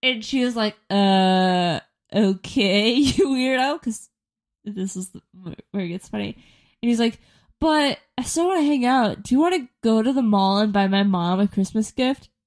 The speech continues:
<laughs> And so she's like, "Sure." So they go to the mall and they walk around and he has Maya pick out, like, they just, like, started da-, seeing each other. They weren't even, like, officially dating.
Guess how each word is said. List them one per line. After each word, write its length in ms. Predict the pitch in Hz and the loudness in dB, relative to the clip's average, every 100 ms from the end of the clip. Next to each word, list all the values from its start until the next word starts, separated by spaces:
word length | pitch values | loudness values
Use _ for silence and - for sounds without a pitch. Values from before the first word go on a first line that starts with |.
| _ _ _ - | _ _ _ -16
<laughs> 40 | - - - _ _ _ _ - 214 - - | -16 -16 -20 _ _ _ _ -12 -8 -8 -6
And 120 | 320 | -8
so 160 | - 359 | -2 -2
she's 220 | 285 226 | -2 -2
like, 140 | 185 - _ _ _ _ _ _ | -4 -6 _ _ _ _ _ _
"Sure." 440 | - 156 165 226 269 - _ _ | -6 -2 0 0 -2 -10 _ _
So 160 | - 269 | -8 -4
they 140 | 254 | -2
go 360 | 240 214 208 240 | -2 0 2 2
to 100 | 302 | 2
the 80 | 294 | 0
mall 500 | 240 254 226 196 - _ _ _ | 0 0 0 0 -4 _ _ _
and 300 | 269 262 220 - - | -6 -4 -6 -8 -2
they 100 | 285 | -2
walk 340 | 233 240 - | 0 -2 -2
around 260 | 294 262 247 - - | -2 -2 -6 -12 -12
and 80 | 339 | -8
he 440 | 311 - 285 320 359 | -8 -8 -2 0 2
has 260 | 349 392 | 0 -2
Maya 320 | 311 311 285 269 | 0 0 2 0
pick 260 | - 311 | -2 -2
out, 280 | 349 320 - | 2 2 0
like, 280 | 294 285 - | -2 -4 -4
they 240 | 320 359 359 | -4 -4 -4
just, 320 | 294 277 - | -4 -4 -4
like, 180 | 320 - | -6 -4
started 280 | 254 214 196 | -2 -2 -2
da-, 160 | - - | -4 -6
seeing 360 | - 226 240 | -6 -4 -4
each 140 | 180 - | -6 -8
other. 100 | 131 | -10
They 160 | - 202 | -4 -2
weren't 180 | 220 214 | -2 -4
even, 180 | 208 | -4
like, 160 | 185 185 | -4 -6
officially 340 | 180 214 214 196 | -6 -6 -4 -4
dating. 220 | 196 | -4